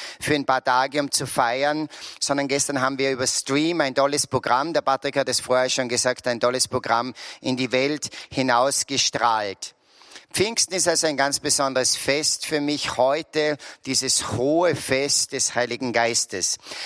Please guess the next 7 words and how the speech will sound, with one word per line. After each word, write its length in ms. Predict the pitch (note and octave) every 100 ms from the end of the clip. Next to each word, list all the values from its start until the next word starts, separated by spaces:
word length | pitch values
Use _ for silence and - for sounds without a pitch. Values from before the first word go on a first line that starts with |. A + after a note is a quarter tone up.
| -
Am 240 | - E3 -
kommenden 880 | - F#3 A3 A#3 A3+ G3 - F#3 F3
Samstag, 1120 | - - D#3 D#3+ F3+ F#3 - - G2+ F#2 -
also 260 | C3+ -
in 80 | E3+
einer 280 | D3+ D3 B2
Woche, 520 | C#3+ E3 - F3 F#3